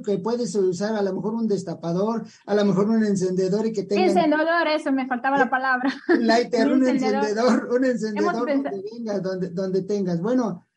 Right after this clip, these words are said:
Speaker 1: aquí es muy fácil. De hecho, cuando, eh, espero que, que, que, que veas y, y cuando veas, ve-, ve-, veas a, a Luis Miguel en concierto, vas a ver que vas a encontrar tazas, encendedores, destapadores, playeras,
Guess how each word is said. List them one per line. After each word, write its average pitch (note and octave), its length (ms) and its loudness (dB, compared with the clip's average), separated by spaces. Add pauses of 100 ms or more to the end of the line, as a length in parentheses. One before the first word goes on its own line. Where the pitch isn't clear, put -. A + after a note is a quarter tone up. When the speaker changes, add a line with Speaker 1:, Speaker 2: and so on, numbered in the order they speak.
(140)
Speaker 1:
aquí F3+ 300 0
es F4 100 2
muy E4 220 4
fácil. A3+ 420 -2
De B3 100 6
hecho, F#3+ 680 0
cuando, F#3+ 680 -2
eh, C3 320 -6
espero A3 460 0
que, E3+ 680 2
que, E3+ 180 -2
que, F3 160 -4
que F3+ 140 2
veas F#3 340 2
y, C#3+ 200 -4
y E3 160 0
cuando E3+ 260 4
veas, A3 320 2
ve-, G#3 240 0
ve-, G3 220 0
veas A3+ 280 -2
a, E3+ 360 -4
a E3+ 40 0
Luis E3+ 220 2
Miguel F3+ 320 2
en G3+ 140 0
concierto, F#3 460 -4 (300)
vas A#3 240 2
a A#3 80 4
ver A#3+ 180 6
que B3 120 2
vas A3+ 180 4
a B3+ 40 2
encontrar G3 560 2
tazas, G3 500 -2
encendedores, F3 920 2
destapadores, F3 920 0
playeras, F3+ 880 0